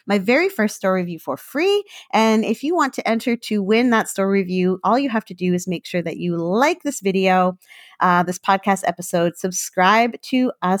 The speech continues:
on YouTube. That's youtube dot com slash at storage warrior podcast. And also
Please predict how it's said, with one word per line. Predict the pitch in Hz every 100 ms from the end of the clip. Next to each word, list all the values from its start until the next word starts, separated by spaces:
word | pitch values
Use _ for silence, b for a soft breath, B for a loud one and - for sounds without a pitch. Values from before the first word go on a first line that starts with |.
| -
on | 214 220
YouTube. | 175 170 269 - 160 165 226
That's | - 165 -
youtube | - 233 - 214
dot | 190 147 -
com | - 330
slash | 339 - 156 180 - -
at | 240 - - B B
storage | - - 202 190
warrior | 180 170 165 147
podcast. | - - 247 - 269 262 269 - - B B B B
And | - 240 240 240 220 - _ _
also | 233 349 - 175 160